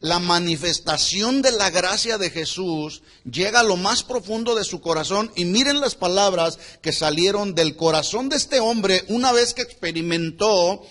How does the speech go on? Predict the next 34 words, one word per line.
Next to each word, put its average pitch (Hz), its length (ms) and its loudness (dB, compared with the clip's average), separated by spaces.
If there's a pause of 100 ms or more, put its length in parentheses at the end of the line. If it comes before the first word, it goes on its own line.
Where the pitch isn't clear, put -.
(280)
el 160 220 0
encuentro 208 640 0
con 254 160 -2
Jesús 214 420 -4
y 196 80 -10
la 165 140 -2
manifestación 160 720 -4
de 190 100 -4
su 180 140 -6
gracia. 170 480 0 (260)
Él 202 220 4
dijo, 185 400 2
"Señor, 208 760 6 (220)
la 196 300 2
mitad 196 480 2
de 302 160 2
mis 240 280 2
bienes 226 460 -2
doy 214 240 2
a 262 80 6
los 226 200 -2
pobres, 185 540 2 (220)
y 185 160 0
si 180 220 2
en 165 180 4
algo 269 460 6
he 254 100 12
defraudado 208 640 4
a 202 60 6
alguno, 202 680 4
se 175 240 2
lo 175 200 4
devuelvo 208 800 4
cuadruplicado." 151 1000 -2